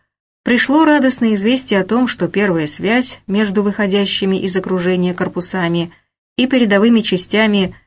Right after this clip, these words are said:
третьего Т К установлена. Противник, находившийся между ними, был буквально смят. Двадцать восьмого февраля мы узнали, что из котла вышло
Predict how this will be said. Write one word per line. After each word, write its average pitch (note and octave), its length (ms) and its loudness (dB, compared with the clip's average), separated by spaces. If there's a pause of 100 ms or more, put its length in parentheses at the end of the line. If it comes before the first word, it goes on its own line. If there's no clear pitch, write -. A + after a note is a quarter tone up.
(160)
третьего F#3+ 520 0
Т D3+ 180 -4
К G#3 320 -4
установлена. F#3 880 -4 (640)
Противник, G3+ 840 0
находившийся F#3+ 760 -2
между E3 300 -2
ними, G#3 320 0
был E3+ 240 0
буквально E3 480 -4
смят. C#3+ 480 -8 (560)
Двадцать C4 420 0
восьмого A#3 420 2
февраля G#3 500 0
мы G#3 180 2
узнали, F#3 420 0
что E3+ 220 -4
из D#3 120 -2
котла F3+ 400 -2
вышло G3 500 -2